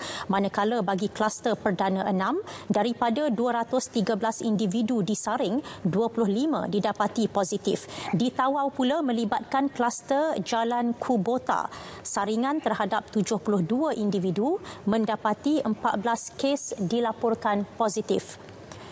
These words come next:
Sehingga kini, keseluruhan tiga ratus tujuh puluh tiga kluster telah dilaporkan. Seratus lapan puluh sembilan telah diisytiharkan tamat,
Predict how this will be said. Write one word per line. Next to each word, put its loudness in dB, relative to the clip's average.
Sehingga 0
kini, 2
keseluruhan 0
tiga 2
ratus 0
tujuh 2
puluh 0
tiga 2
kluster 0
telah 2
dilaporkan. 0
Seratus -2
lapan 0
puluh 0
sembilan 0
telah 2
diisytiharkan 0
tamat, 0